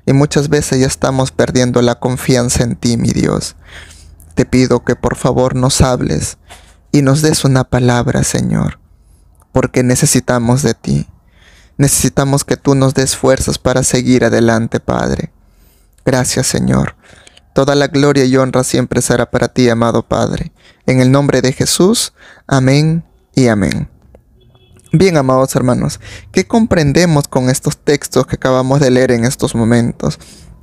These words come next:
En el versículo seis, la palabra de, de Dios nos dice, "Sin fe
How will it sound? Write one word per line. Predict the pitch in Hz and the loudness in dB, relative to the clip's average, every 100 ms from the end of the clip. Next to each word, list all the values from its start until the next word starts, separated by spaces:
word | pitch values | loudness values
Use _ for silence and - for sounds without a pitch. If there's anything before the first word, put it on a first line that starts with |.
| - | 0
En | 165 | 2
el | 165 | 4
versículo | 160 - 226 262 185 | 2 0 0 2 2
seis, | - 185 190 160 - - - - | 2 0 0 -2 -6 -14 -18 -6
la | - 139 - | 0 0 2
palabra | 139 156 175 170 | 2 2 2 2
de, | 143 123 | 2 2
de | - 127 | 2 0
Dios | 135 143 151 135 | 2 2 2 0
nos | 135 | 0
dice, | 143 135 - - - - - - _ _ _ _ _ _ _ _ _ _ - - - | 0 0 -2 -4 -6 -12 -20 -20 _ _ _ _ _ _ _ _ _ _ -20 -16 -6
"Sin | - 202 196 | 0 2 2
fe | 165 196 208 | 2 2 0